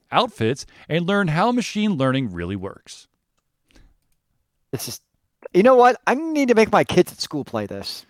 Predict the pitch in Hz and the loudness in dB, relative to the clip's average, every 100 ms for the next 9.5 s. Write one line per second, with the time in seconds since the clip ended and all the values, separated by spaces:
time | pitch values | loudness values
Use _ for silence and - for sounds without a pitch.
0 | _ _ - - - - 151 170 196 151 | _ _ -20 -14 -10 -2 0 4 4 2
1 | 143 165 190 175 156 117 113 113 113 107 | -4 -2 -2 -2 -2 0 4 4 4 2
2 | 85 101 92 90 82 _ _ _ _ _ | 0 0 0 -2 -8 _ _ _ _ _
3 | _ _ _ - 131 117 95 117 117 92 | _ _ _ -2 0 0 -2 0 0 0
4 | 104 104 _ _ _ _ _ _ _ _ | 0 -2 _ _ _ _ _ _ _ _
5 | _ _ _ 107 92 90 101 - - - | _ _ _ -2 -2 -2 -6 -12 -8 0
6 | 127 123 123 - 113 107 _ 117 147 - | 2 2 0 -10 -20 -20 _ -2 -2 -2
7 | _ _ _ _ _ 131 143 131 190 147 | _ _ _ _ _ -4 0 0 0 -2
8 | 143 151 143 104 87 - 110 113 - 117 | -4 2 2 2 -2 0 2 0 -2 -4
9 | 104 101 151 165 | -2 -2 -2 -2